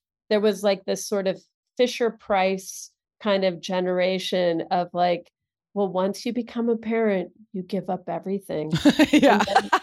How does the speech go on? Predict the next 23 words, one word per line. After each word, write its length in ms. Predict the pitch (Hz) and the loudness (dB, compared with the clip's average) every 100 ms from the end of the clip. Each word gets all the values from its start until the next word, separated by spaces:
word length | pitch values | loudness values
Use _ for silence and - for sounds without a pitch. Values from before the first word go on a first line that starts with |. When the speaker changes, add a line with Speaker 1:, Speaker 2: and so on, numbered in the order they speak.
| - - | 0 0
Speaker 1:
and 180 | - 196 | 2 4
then 160 | 208 233 | 2 4
when 120 | 262 | 4
they 120 | 262 | 4
go 140 | 254 254 | 4 2
to 100 | 269 | 2
college, 840 | - 311 269 190 160 156 - - _ - | 2 2 4 4 0 -2 -14 -18 _ -4
then 120 | 190 | 0
Speaker 2:
You 60 | 180 | 2
Speaker 1:
you 60 | 175 | 2
Speaker 2:
get 140 | 196 | 2
Speaker 1:
can 120 | 220 | 0
Speaker 2:
to 60 | 208 | -2
Speaker 1:
be 100 | 208 | -4
empty 400 | - 220 - 277 | -4 -6 0 2
nesters 720 | 254 254 269 - 170 165 - - | 4 2 0 -2 -4 -4 -12 -8
and 100 | 185 | -2
get 100 | 190 | -2
Speaker 2:
Yeah. 100 | - | 0
Speaker 1:
your 80 | 190 | 0
life 240 | 254 285 - 160 | 0 0 -6 -20
back 100 | 160 - | -20 -14
again. 440 | 160 160 151 160 | -6 -4 -4 -8